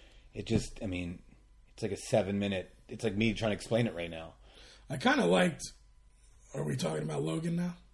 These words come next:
Speaker 1: Yeah.
Speaker 2: The winner of, what are they, best fight? Or duo?
Speaker 1: Yeah, whatever, best
Speaker 2: Best
Speaker 1: duo.
Speaker 2: duo.
Speaker 1: See what I mean? I
Speaker 2: I
Speaker 1: bet
Speaker 2: thought
Speaker 1: you everybody wins an award for every movie they
Speaker 2: Yeah,
Speaker 1: want to show
Speaker 2: yeah.
Speaker 1: a clip from.
Speaker 2: I mean, I thought, uh, their speech was probably the best one of the whole.
Speaker 1: Sure,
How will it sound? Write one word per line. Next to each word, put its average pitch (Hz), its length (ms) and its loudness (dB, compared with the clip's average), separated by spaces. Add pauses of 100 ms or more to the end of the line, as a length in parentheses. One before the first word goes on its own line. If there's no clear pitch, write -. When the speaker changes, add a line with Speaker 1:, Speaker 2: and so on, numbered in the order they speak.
(240)
Speaker 1:
Yeah. 101 180 0 (120)
Speaker 2:
The 127 80 -6
winner 131 300 -2
of, 123 160 -8
what 143 140 -4
are 147 40 -4
they, 147 120 -2
best 131 340 -6
fight? 143 240 -6 (200)
Or 127 100 -4
duo? 117 160 4
Speaker 1:
Yeah, 120 220 10
whatever, 117 260 8
best 120 240 12
Speaker 2:
Best - 120 6
Speaker 1:
duo. 117 140 12
Speaker 2:
duo. 180 300 8 (420)
Speaker 1:
See 180 120 4
what 202 100 12
I - 20 12
mean? 156 200 10
I 190 60 2
Speaker 2:
I 208 40 6
Speaker 1:
bet 151 140 12
Speaker 2:
thought 277 80 10
Speaker 1:
you - 140 4
everybody 147 420 6
wins 131 300 4
an 117 60 2
award 117 320 4
for 113 80 -2
every 117 200 0
movie 117 260 4
they 98 80 4
Speaker 2:
Yeah, 87 140 4
Speaker 1:
want 104 140 0
to 101 60 -2
show - 160 2
Speaker 2:
yeah. - 80 2
Speaker 1:
a 127 40 0
clip 101 240 -2
from. 87 120 -12 (420)
Speaker 2:
I 175 100 -2
mean, 180 180 4
I 202 100 6
thought, 226 320 6
uh, 139 440 0 (320)
their 131 560 -2 (140)
speech 135 380 -4
was 127 240 -6 (220)
probably 123 340 -4
the 113 100 -8
best 117 320 -4
one 120 160 -8
of 107 80 -12
the 101 60 -12
whole. 95 260 -12
Speaker 1:
Sure, 143 340 4